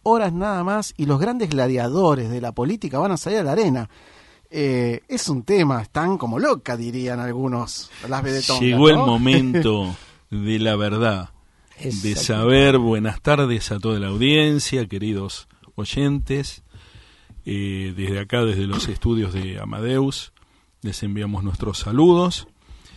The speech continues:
Speaker 2: Y llegó el momento de la verdad, ¿es así, señor? Voy presentando al señor Gustavo Aliancic.
Speaker 3: Es así, no solo llegó el momento de la verdad, llegó el momento de la reflexión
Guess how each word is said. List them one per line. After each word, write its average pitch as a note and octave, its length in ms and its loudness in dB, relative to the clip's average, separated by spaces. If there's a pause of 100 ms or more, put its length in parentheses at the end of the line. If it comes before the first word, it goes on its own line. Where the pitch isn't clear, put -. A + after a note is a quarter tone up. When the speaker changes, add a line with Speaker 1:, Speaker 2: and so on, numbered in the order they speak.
(340)
Speaker 2:
Y A#2+ 340 2
llegó D3 260 4
el G3 60 2
momento F3+ 320 4
de C#3 80 6
la C3+ 80 8
verdad, C#3+ 640 6
¿es B2 200 0
así, E3 600 2
señor? C3 500 4
Voy C3+ 200 4
presentando B2 840 4
al G#2+ 180 0
señor B2 360 0
Gustavo A2 400 -2
Aliancic. G2+ 520 -6 (160)
Speaker 3:
Es - 220 -8
así, D3 480 0 (440)
no C#3 160 -2
solo G#3 260 -6
llegó D#3 220 -2
el D#3+ 60 -2
momento D3+ 420 0
de B2+ 60 -2
la A#2+ 120 0
verdad, B2+ 540 -4 (500)
llegó D3 180 -6
el F#3+ 80 -4
momento F3 460 -2
de C#3 160 0
la C3 140 -2
reflexión B2+ 960 0